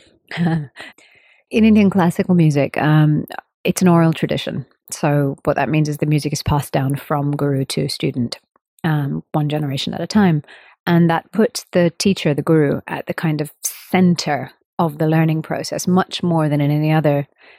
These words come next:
musical style where a teacher is hugely important, but the material is kind of available. They become your direct source for everything. And, and there's a respect afforded to that,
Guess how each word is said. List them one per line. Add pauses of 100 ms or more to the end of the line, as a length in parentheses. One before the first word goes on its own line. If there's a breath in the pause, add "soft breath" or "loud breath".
(180 soft breath)
musical
style
where
a
teacher
is
hugely
important,
but
the
material
is
kind
of
available.
They
become
your
direct
source
for
everything. (520 loud breath)
And,
and
there's
a
respect
afforded
to
that,